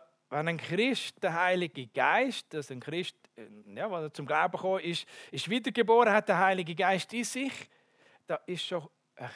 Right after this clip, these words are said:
bisschen etwas neu geworden. Aber das ist ganz unvorstellbar. Also wenn du dich noch selber anschaust, also wie, wie, wie viel Altes. Oder vielleicht verknurrt's. Oder,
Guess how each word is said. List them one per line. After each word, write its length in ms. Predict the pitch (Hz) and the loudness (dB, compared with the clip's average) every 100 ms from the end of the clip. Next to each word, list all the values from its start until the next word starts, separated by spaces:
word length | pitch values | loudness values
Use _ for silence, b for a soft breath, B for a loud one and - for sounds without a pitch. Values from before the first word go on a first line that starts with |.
| - | -16
bisschen 440 | 143 214 208 101 _ | -10 -8 -8 -10 _
etwas 500 | 120 117 _ 92 - | -14 -14 _ -20 -16
neu 280 | 104 131 165 | -14 -14 -14
geworden. 600 | 151 85 90 - _ - _ _ _ _ _ _ _ _ _ _ _ b b b b b b | -18 -20 -20 -20 _ -20 _ _ _ _ _ _ _ _ _ _ _ b b b b b b
Aber 200 | 165 202 | 0 2
das 100 | 175 | 0
ist 260 | 180 175 - | -4 -6 -4
ganz 280 | 190 196 - | -4 -4 -8
unvorstellbar. 1160 | 226 277 254 - 233 220 - 220 214 196 180 | -10 -8 -10 -6 -6 -6 -4 -2 -2 0 2
Also 180 | 151 156 | 0 -2
wenn 120 | 165 | -6
du 100 | 156 | -6
dich 120 | 151 147 | -10 -8
noch 120 | 185 | -8
selber 480 | - 165 190 185 - | -6 -4 -4 -6 -6
anschaust, 600 | 147 175 175 123 110 - - | -4 -2 -4 -8 -10 -12 -10
also 280 | 135 147 131 B B B | -8 -8 -10 B B B
wie, 320 | 160 165 151 - _ - - - | -4 -2 -2 -4 _ -20 -20 -20
wie, 440 | 113 120 147 131 - 113 | -18 -12 -10 -10 -12 -16
wie 220 | 127 131 | -12 -12
viel 680 | - - 131 190 160 95 - | -12 -14 -6 -2 -2 -4 -10
Altes. 720 | - 113 117 98 - - - - _ _ B B B | -14 -10 -8 -10 -14 -16 -16 -18 _ _ B B B
Oder 220 | - 151 143 | -8 -6 -4
vielleicht 300 | 151 151 - | -2 -4 -6
verknurrt's. 1080 | - 135 - 147 160 131 - - - - - B B | -10 -8 -6 -2 -2 -2 -6 -14 -12 -14 -14 B B
Oder, 260 | - 160 | -8 -6